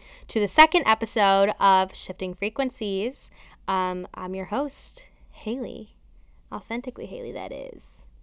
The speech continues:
So, we've got a great episode today. It's all about how to tap into your creative genius. And honestly, before this episode, I got a little creative because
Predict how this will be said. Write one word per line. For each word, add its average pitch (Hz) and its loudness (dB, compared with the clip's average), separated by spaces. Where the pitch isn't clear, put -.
So, 349 10
we've 269 -2
got 277 2
a 226 0
great 220 -4
episode 180 -4
today. 175 -2
It's - -16
all 180 0
about 180 -2
how 214 6
to 214 6
tap 208 4
into 196 -4
your 185 2
creative 175 -4
genius. 247 2
And 180 0
honestly, 185 -2
before 180 -8
this - -10
episode, 240 0
I 220 0
got 180 -2
a 107 -6
little 95 -6
creative 277 2
because 311 12